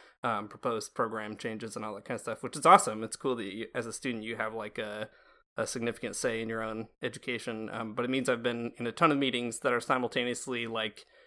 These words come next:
keeping me a little too busy, but also exciting to kind of figure out what profs are, are looking forward to teaching. There's a,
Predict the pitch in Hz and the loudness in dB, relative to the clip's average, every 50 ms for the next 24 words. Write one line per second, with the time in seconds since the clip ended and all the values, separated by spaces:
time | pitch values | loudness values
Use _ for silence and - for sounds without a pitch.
0 | _ _ - - 170 156 165 160 156 151 143 135 135 135 123 - 143 127 117 123 | _ _ -6 -4 0 2 4 6 8 8 8 6 6 4 2 2 0 2 2 2
1 | 127 160 170 156 - 120 76 113 120 - - 139 120 117 117 117 113 98 107 - | 2 2 0 2 2 0 0 0 -2 -2 0 0 2 2 2 0 -2 -2 -4 -6
2 | - - 127 117 113 113 110 113 107 - - 123 110 107 107 107 - - - - | -4 -2 -2 0 0 -2 -6 -8 -10 -8 -8 -6 -6 -6 -8 -10 -12 -14 -18 -20
3 | - - - - - _ _ - 208 175 156 143 135 131 123 113 - 139 127 120 | -20 -20 -20 -20 -20 _ _ 6 8 10 10 10 10 8 4 4 6 6 6 6
4 | - - 117 110 110 107 110 - - 117 113 113 117 - 123 113 - 117 113 110 | 4 2 0 2 2 0 0 0 -2 -2 -2 -2 -2 -4 -4 -4 -2 -2 -2 -2
5 | 110 - - 120 107 - 120 113 120 113 - - 120 117 139 127 120 | -4 -6 -8 -8 -6 -4 -4 -4 -4 -4 -2 -4 -4 -2 -2 -2 -2